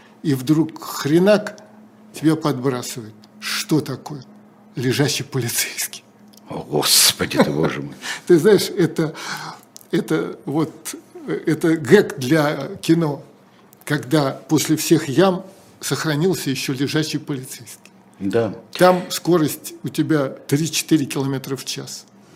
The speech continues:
Speaker 1: Еще и потому, что ты вот так вот едешь, виляешь между ямами.
Speaker 2: Ты знаешь,
Speaker 1: Вопросы
Speaker 2: а,
Speaker 1: есть?
Speaker 2: ты знаешь, я вот щас, я, у меня все время идет лента, я хочу тебе задать два-три вопроса.
Speaker 1: Давай.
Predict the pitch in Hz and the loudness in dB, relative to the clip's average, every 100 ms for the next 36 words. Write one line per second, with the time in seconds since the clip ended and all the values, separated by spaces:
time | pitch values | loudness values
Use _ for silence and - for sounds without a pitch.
0 | - - 160 - 165 180 - - 147 156 | -8 2 2 2 2 2 0 -4 -2 -2
1 | 165 143 139 139 147 123 127 - - - | -2 -2 -2 -2 -4 -4 -8 -12 -20 -20
2 | - - - - 123 160 160 139 131 139 | -20 -20 -20 -4 2 4 4 2 0 -4
3 | 127 147 135 117 123 123 - _ _ _ | -2 -2 -2 -4 -8 -16 -18 _ _ _
4 | _ _ _ _ - - - - - 110 | _ _ _ _ -16 -12 -12 -14 -12 -8
5 | 104 165 160 - - 147 156 240 135 135 | 2 2 2 -4 -6 0 2 4 4 2
6 | 170 202 - - _ _ - 104 123 170 | 0 -2 -8 -20 _ _ -8 -4 0 0
7 | 170 107 110 104 - - 92 - 90 - | 0 0 2 0 -4 -12 -8 -2 -2 -2
8 | 127 160 160 151 160 143 147 139 139 87 | -2 0 0 2 0 0 -4 -2 0 2
9 | 90 101 107 135 160 156 - - - - | 0 -2 -4 -2 -4 -4 -8 -18 -20 -20
10 | - - 120 147 147 139 131 110 110 113 | -20 -6 -4 -2 -4 -6 -4 -2 0 0
11 | 120 117 - - 135 135 104 98 87 156 | -2 -6 -10 -8 -6 -4 -2 -2 -2 -2
12 | 151 | -2